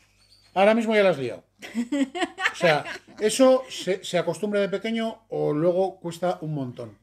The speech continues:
Speaker 1: ¿vale? Eh,
Speaker 2: No dar la comida.
Speaker 1: Lógicamente no la puede dar nadie de la familia comida, ni amigos, ni barbacoas, ni nada. No te puedes saltar esa, esa norma nunca.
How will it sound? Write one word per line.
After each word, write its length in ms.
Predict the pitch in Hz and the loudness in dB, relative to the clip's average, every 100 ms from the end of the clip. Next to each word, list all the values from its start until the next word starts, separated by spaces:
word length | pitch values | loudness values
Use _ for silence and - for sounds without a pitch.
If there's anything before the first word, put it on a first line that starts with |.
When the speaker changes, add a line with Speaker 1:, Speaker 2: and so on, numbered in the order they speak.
| - | -8
Speaker 1:
¿vale? 300 | 147 175 - _ _ _ _ _ 143 | -2 -2 -4 _ _ _ _ _ -2
Eh, 1000 | 147 147 147 147 147 147 147 151 160 175 | 2 4 4 2 2 2 2 0 -2 -4
Speaker 2:
No 120 | 247 | -4
dar 160 | 220 214 | -2 -4
la 120 | 196 | -6
comida. 400 | - 208 220 165 _ _ _ _ - | -8 -10 -10 -14 _ _ _ _ -2
Speaker 1:
Lógicamente 680 | 165 196 202 208 214 208 190 | 2 2 2 0 0 0 2
no 80 | 175 | 2
la 140 | 175 | 4
puede 180 | 175 175 | 4 4
dar 180 | 175 160 | 2 0
nadie 360 | 170 175 175 | -2 0 0
de 80 | 165 | -2
la 120 | 160 | -2
familia 540 | 156 156 175 180 151 - | -4 -6 -6 -4 -6 -6
comida, 500 | 143 160 185 233 247 | -6 -6 -6 -8 -8
ni 260 | 143 139 135 | -8 -4 -2
amigos, 500 | 135 160 165 165 165 | -2 -2 -2 -2 -2
ni 120 | 135 | -2
barbacoas, 680 | 135 131 135 131 156 143 - | 0 0 -4 -2 -4 -4 -14
ni 260 | 131 135 135 | -10 -6 -4
nada. 380 | 170 196 254 - _ _ _ | -2 -2 -6 -10 _ _ _
No 220 | 147 165 | -4 -2
te 100 | 170 | -2
puedes 220 | 170 165 | 0 -2
saltar 260 | 165 151 160 | -2 -4 -4
esa, 360 | 151 151 151 156 151 151 | -4 -6 -6 -10 -12 -12
esa 180 | 143 147 | -12 -8
norma 460 | 151 143 147 147 151 | -6 -6 -6 -8 -8
nunca. 520 | 147 196 196 180 214 | -6 -6 -6 -8 -10